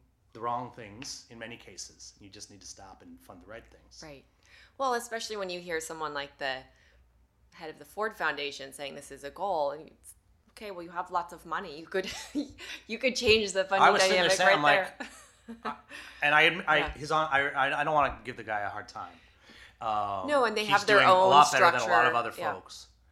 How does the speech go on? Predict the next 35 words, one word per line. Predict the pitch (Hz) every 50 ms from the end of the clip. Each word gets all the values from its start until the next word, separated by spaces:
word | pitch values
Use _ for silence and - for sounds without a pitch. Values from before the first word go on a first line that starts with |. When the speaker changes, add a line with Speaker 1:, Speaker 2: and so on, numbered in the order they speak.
| _ _
Speaker 1:
And | - 120
Speaker 2:
Yeah. | 123 127 131 131 123 123 -
Speaker 1:
I, | 127 127
I | 117
appreciate | - - - 180 180 - - 131 110 101
that | 110 98
he's | 113 110 101
admitting, | 107 104 113 120 113 110 104 98 92 87 _ _ _ _ _ _ _ _ _ _ _ _ _ _ _ _ _ _ -
um, | 110 104 98 95 95 95 92 90 85 - _
that | -
they | 95 95
couldn't | - - 110 104 95
do | 95 95 90
it. | 87 87 _
And | - 107
there | 104
are | 113
Speaker 2:
Yeah. | -
Speaker 1:
actually | 160 151 113
a | 101
lot | 113 113 110 107
more. | 104 104 - - - -
When | 113 113
I | 107
started | 104 - 147 135 123 113
on | 110
Funded | 101 - 107 98 95
List, | 95 - - - -
I | 98
don't | 107 104 101
think | - 101 _
he | - 98
was | 95 87 -
the | - 92
head. | 98 95 87 85 _